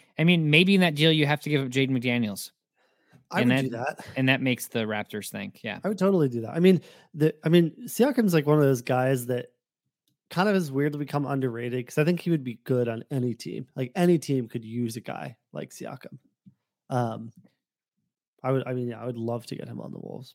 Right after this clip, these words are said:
Speaker 2: but yeah. So if you could do that, even if you did, if you could get away with doing one first and Jaden McDaniels, I would totally do that.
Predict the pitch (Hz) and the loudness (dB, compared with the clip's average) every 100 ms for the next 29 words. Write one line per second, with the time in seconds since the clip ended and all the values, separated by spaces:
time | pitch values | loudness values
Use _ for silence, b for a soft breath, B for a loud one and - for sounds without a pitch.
0 | _ - _ _ - 147 147 - 151 160 | _ -20 _ _ 2 4 4 4 4 4
1 | 190 196 156 151 135 127 131 135 139 123 | 2 2 4 4 4 2 -2 -4 -4 -4
2 | 123 B B - 160 226 247 202 180 151 | -6 B B -2 0 2 0 2 2 2
3 | 147 131 135 131 117 131 131 - 123 120 | 2 2 0 -2 -2 -4 -6 -6 -6 -6
4 | - 113 107 120 117 113 107 120 120 123 | -10 -12 -10 -8 -8 -10 -8 -6 -4 -4
5 | 113 117 110 - 117 110 110 107 123 123 | -4 -6 -8 -8 -8 -6 -8 -8 -8 -8